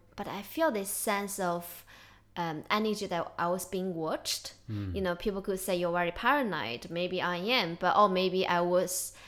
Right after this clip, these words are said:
Speaker 1: born in China, so I have these feelings in my own space, in my own energy field that I don't feel I have a freedom of speech.
Speaker 2: Mm. Do you wanna
Speaker 1: So
Speaker 2: talk about that a little bit?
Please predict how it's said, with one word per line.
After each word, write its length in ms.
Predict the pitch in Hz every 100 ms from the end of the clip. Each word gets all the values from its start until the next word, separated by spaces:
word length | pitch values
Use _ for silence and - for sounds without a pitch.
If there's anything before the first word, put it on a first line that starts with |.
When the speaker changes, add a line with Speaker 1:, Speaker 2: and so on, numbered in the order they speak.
| -
Speaker 1:
born 240 | - 180 190
in 140 | 180
China, 500 | 190 226 285 254 180
so 160 | - 180
I 80 | 170
have 320 | 190 185 185
these 300 | 175 170 -
feelings 680 | - - 214 220 208 175 180
in 160 | 185 180
my 160 | 156
own 220 | - 233 262
space, 400 | - 165 160 180
in 80 |
my 160 | 170 117
own 160 | 175 -
energy 420 | 208 208 202 160
field 440 | - 165 143 139
that 180 | 156 139 -
I 100 | 170
don't 300 | 170 175 175
feel 480 | - - 180 170 -
I 80 | 160
have 160 | 165
a 60 | 165
freedom 600 | - 180 180 175 156 147
of 120 | 160 -
speech. 760 | - - 190 - - - - -
Speaker 2:
Mm. 200 | 110 98 87 - - - - - - - - - - - - - - - _ -
Do 60 | -
you 100 | 117
wanna 120 | 98
Speaker 1:
So 60 | 185
Speaker 2:
talk 140 | 95
about 180 | 104 104
that 100 | 113
a 40 | 117
little 180 | 123
bit? 220 | 127 147